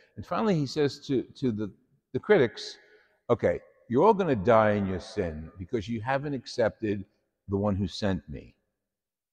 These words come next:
Now, they're not really buying into that.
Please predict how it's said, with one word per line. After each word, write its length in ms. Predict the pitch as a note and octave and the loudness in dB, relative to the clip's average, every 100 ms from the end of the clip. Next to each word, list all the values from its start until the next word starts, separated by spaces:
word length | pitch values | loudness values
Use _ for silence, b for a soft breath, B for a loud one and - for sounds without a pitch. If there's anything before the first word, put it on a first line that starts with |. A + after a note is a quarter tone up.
| _ _ _ _ _ _ _ _ _ _ | _ _ _ _ _ _ _ _ _ _
Now, 320 | A2 G2+ G2 - - - _ _ _ _ _ _ | -2 0 0 -4 -20 -20 _ _ _ _ _ _
they're 220 | F#2 F#3 A#3+ | 0 2 4
not 280 | F3 D#3+ | 4 2
really 260 | C3+ C#3+ D3 | 2 2 2
buying 460 | C3 D3 G3+ G#3+ D#3 | 4 2 2 0 -2
into 280 | C#4 - | -6 -6
that. 320 | F2+ D#2 C#2+ | -4 -6 -8